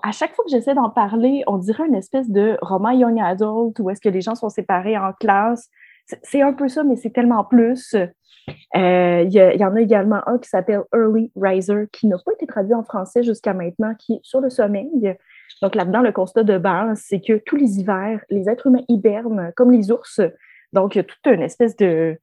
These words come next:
il y a toute une espèce de structure pour permettre aux gens de dormir. Le personnage principal s'appelle Charlie. Puis, quand Early Riser est sorti en anglais, j'étais fâchée parce que j'attendais le huitième Thursday Next, parce que je suis toujours fâchée parce que j'attends toujours le huitième Thursday Next.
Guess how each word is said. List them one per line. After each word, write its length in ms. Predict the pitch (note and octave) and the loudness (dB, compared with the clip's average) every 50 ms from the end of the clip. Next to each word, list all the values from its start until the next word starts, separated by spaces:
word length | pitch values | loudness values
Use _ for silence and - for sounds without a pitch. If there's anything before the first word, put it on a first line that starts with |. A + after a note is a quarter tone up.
| _ _ _ _ _ _ - | _ _ _ _ _ _ -6
il 80 | G#3 | -6
y 40 | - | -6
a 20 | |
toute 80 | - - | -6 -6
une 80 | F#4+ D4+ | -4 -4
espèce 240 | B3 B3+ C#4+ C4 | -2 0 0 0
de 80 | A3 A3+ | 0 0
structure 640 | G#3+ - - C4 B3+ B3+ - C4+ A#3 A#3 C4 C#4 C4 | -2 -2 -2 -4 -4 -2 0 2 2 2 2 0 0
pour 240 | - B3+ C4+ C4 - _ | 0 0 0 0 -2 _
permettre 380 | - A3 F3+ - A3+ A#3+ B3 - - | 0 0 0 0 -4 -4 -4 -4 -4
aux 100 | A3+ G#3+ | -4 -2
gens 180 | - G#3 G#3 | -2 -2 -2
de 80 | A3 G#3 | 0 0
dormir. 720 | A3 G#3 - - G#3+ G#3+ G#3 G3+ A3+ A#3+ A#3 A3 G#3+ - - - _ _ _ _ _ _ _ _ _ - | 0 0 0 0 0 0 0 0 0 0 0 0 -2 -4 -8 -14 _ _ _ _ _ _ _ _ _ -4
Le 100 | G3+ G3+ | -4 -2
personnage 400 | - G3+ - A3+ G3+ G3+ B3+ B3+ | -2 -4 -2 -2 -2 -2 -2 -2
principal 400 | - B3+ B3 - - A#3+ C4+ C4+ | -2 -4 -2 -2 -2 -2 -2 0
s'appelle 340 | - C4 G#3 - A3+ A#3+ B3 | 0 -2 0 0 0 -2 -2
Charlie. 560 | B3 - B3+ A3 G#3 G#3+ A3+ A3+ A#3+ E4 - _ - _ _ _ _ _ _ _ | -2 -2 -2 0 0 0 0 0 0 -2 -4 _ -16 _ _ _ _ _ _ _
Puis, 520 | - - - A#3+ A3+ A#3+ B3+ C#4 D4+ D#4 - _ _ _ _ _ _ - - - | -14 -4 0 2 6 8 8 8 8 6 2 _ _ _ _ _ _ -10 -2 0
quand 120 | E4+ E4+ - - | 0 2 4 6
Early 260 | C#4 C4 C4+ C#4+ C#4 | 6 6 6 6 6
Riser 460 | C4+ B3 A3+ A3+ A3 B3 B3+ C#4 D4 D4 - | 6 4 4 2 2 0 0 0 0 0 0
est 100 | B3+ B3+ | 0 0
sorti 580 | B3+ - A3+ G3+ - - - - - C4+ D4+ - | 0 -2 -4 -4 -6 -14 -14 -8 -6 -6 -4 -2
en 140 | - A3+ A#3 | -2 0 0
anglais, 420 | G#3 G3 G3 F#3+ A3+ A3+ B3 B3 B3 A#3 | 0 -2 -2 -2 0 0 0 0 0 -2
j'étais 240 | A3 B3 - G#4 G#4 | -2 0 0 0 0
fâchée 340 | - C#4+ B3 - - D4 | 2 0 0 0 -4 -6
parce 180 | D4 C#4 A3 - | -6 -8 -8 -6
que 80 | - G#3 | -6 -6
j'attendais 380 | G3+ G#3 G3 G#3 G3 G3 A#3 | -4 -6 -6 -6 -4 -2 0
le 100 | A3 A3+ | 0 0
huitième 320 | G#3 G3 F3+ - A3 G#3 G#3 | -2 -4 -4 -6 -6 -6 -4
Thursday 300 | - G3+ F#3 E3 G3 F3+ | -4 -4 -2 -2 -2 -2
Next, 500 | F3+ E3+ B3 B3+ - - - G3+ E3+ - | -4 -6 -8 -12 -14 -14 -14 -12 -10 -8
parce 140 | F#3+ F3+ | -8 -6
que 100 | - - | -6 -6
je 80 | F#3+ F#3+ | -8 -8
suis 80 | - - | -8 -10
toujours 220 | F#3+ F3 F#3+ F#3 | -8 -8 -8 -8
fâchée 300 | - D#3+ D3+ - - F#3 | -10 -12 -12 -10 -12 -12
parce 180 | - E3+ - - | -12 -14 -14 -14
que 80 | E3+ | -10
j'attends 240 | E3+ F3+ E3+ - F3+ | -10 -8 -8 -10 -10
toujours 320 | - F#3 E3 - F3+ D#3+ - F3 | -8 -8 -8 -6 -8 -8 -6 -8
le 80 | F3 | -8
huitième 280 | D3+ E3+ - - E3+ E3+ | -8 -8 -8 -10 -8 -6
Thursday 300 | - E3+ E3+ - A#3 A#3+ | -4 -4 -2 -2 -2 -2
Next. 340 | C4+ F4+ - - - - | -2 -4 -6 -10 -4 -2